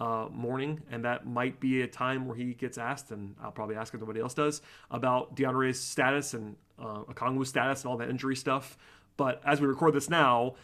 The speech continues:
the only update we have on Hunter officially was a few months ago that said he'd be ready for training camp. That was, that was the goal. So we're hoping slash expecting that to happen, but that is the number one question. Uh,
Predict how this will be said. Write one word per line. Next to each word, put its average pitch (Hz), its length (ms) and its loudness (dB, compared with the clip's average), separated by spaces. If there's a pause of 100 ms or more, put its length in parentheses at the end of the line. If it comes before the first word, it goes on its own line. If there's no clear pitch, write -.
(200)
the 135 140 4
only 151 180 8
update 151 220 2
we 135 80 2
have 139 240 4
on 123 80 0
Hunter 123 420 0 (160)
officially 123 500 2
was 120 360 -2
a 120 80 -8
few 131 160 0
months 147 240 0
ago 117 260 2
that 117 160 -2
said 120 120 -2
he'd 117 60 -4
be 120 60 -4
ready 117 180 -2
for - 80 -14
training 120 280 -6
camp. 110 200 -10
That 113 140 -10
was, 113 120 -10
that 113 200 -10
was 113 120 -10
the - 60 -20
goal. 107 300 -10
So 113 320 -4 (240)
we're 120 160 -4
hoping 156 420 6
slash 120 400 -2
expecting 156 380 0
that 160 140 0
to 170 60 -4
happen, 180 400 2
but 127 260 -2 (260)
that 143 180 4
is 147 120 4
the 143 80 4
number 139 220 4
one 143 220 6
question. 123 560 -2
Uh, 113 180 -6